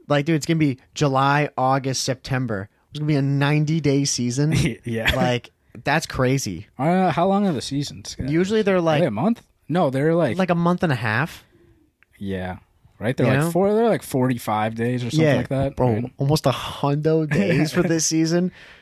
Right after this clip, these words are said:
Speaker 1: Dude.
Speaker 2: Maybe it's not the
Speaker 1: <laughs> Can you
Speaker 2: last one,
Speaker 1: I, I mean,
Speaker 2: but
Speaker 1: I,
Speaker 2: it
Speaker 1: I don't know if it is, like, I mean, if it is the last season, that's what they're saying, and it's, that's
Speaker 2: Mm.
Speaker 1: absurd.
Speaker 2: Yeah, I saw a lot of articles about saying it, it could, it's the last one or it could be the last one.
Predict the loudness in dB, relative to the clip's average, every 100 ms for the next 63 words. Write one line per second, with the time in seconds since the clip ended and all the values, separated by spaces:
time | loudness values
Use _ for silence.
0 | _ _ _ _ _ _ -2 0 2 2
1 | 0 0 0 2 0 2 0 0 -6 -4
2 | 0 0 2 2 2 2 0 0 -2 0
3 | 0 2 2 2 0 2 0 2 2 2
4 | 0 -4 -12 _ -2 -2 -2 _ _ -10
5 | -2 0 0 0 0 -2 0 0 0 0
6 | 2 0 0 0 0 2 0 0 -2 -2
7 | -2 -2 0 -2 -4 0 0 0 -4 -4
8 | -4 -6 -10 -18 -18 -4 0 0 0 0
9 | 2 2 0 -4 -6 -4 -4 -6 -8 -8
10 | -6 -6 -4 -2 0 -2 -4 -6 -4 -4
11 | -4 -10 -20 -10 -6 -4 0 0 0 0
12 | 0 0 -2 -6 -4 0 2 4 2 2
13 | 2